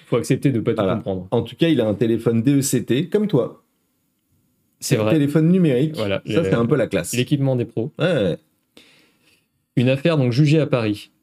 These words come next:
Speaker 1: Alors, lisons un peu, parce que je trouve, lisons un peu Christine, euh, Christophe Bordas, pardon. Mécontent, pugnace.
Speaker 2: Je peux l'appeler Christine aussi, ça le dérange pas.
Speaker 1: Un rien procédurier. Donc là,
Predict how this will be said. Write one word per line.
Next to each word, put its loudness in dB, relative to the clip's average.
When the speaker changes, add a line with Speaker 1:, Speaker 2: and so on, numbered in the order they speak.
Speaker 1:
Alors, -2
lisons 4
un 2
peu, 0
parce -4
que -2
je -10
trouve, -4
lisons 2
un 0
peu 0
Christine, -4
euh, -2
Christophe -4
Bordas, -2
pardon. -4
Mécontent, 0
pugnace. 2
Speaker 2:
Je 0
peux 0
l'appeler -4
Christine -6
aussi, -10
ça -8
le -4
dérange -8
pas. -14
Speaker 1:
Un 0
rien 2
procédurier. 0
Donc -12
là, -4